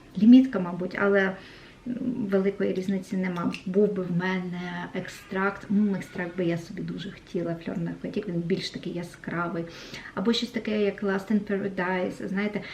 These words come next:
тобто щось таке з квіти, лічі, е, яскраве, життєрадісне,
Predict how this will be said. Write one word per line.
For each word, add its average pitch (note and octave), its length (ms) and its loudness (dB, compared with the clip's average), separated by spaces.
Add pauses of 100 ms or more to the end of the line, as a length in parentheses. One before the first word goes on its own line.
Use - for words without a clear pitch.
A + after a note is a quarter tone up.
(200)
тобто - 240 -6
щось G#3 200 -4
таке G3+ 280 -2
з F#3 500 0 (360)
квіти, A3 520 4 (140)
лічі, A#3 800 4
е, F#3 160 2 (560)
яскраве, G3+ 760 2
життєрадісне, G3 1500 -2